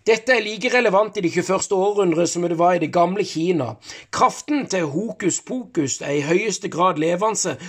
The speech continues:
og sterk i vår moderne industrielle verden. For mange mennesker i to tusen atten så er to trebiter spikret sammen Gud.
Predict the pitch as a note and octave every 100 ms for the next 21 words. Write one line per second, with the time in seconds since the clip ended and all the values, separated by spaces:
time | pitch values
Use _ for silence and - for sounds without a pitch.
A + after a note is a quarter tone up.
0 | - F#3 - C#4 B3+ - F3 D#3+ G3 F3+
1 | D#3 F3 G3 E3+ C#3 D3 - D#3 E3 E3
2 | C#3+ E3 D3 G#2+ - _ - - - -
3 | - - F3 F#3 A#3+ E4 C#4 A3 C4 A#3+
4 | - E3+ - D3+ D3+ G#3 G#3+ F#3 G3+ G3
5 | E3+ E3+ E3+ C4 G3+ B2+ A#2 D3 C#3 C#3
6 | G#3 A3+ G3 - - G3 A3 F#3 F#3 F#3
7 | - E3+ C#3+ - F3+ E3+ G#3 G#3 - D4
8 | G#3+ D#3 B2+ A2+ _ _ _ _ C#3 E3+
9 | C#4+ F#3 -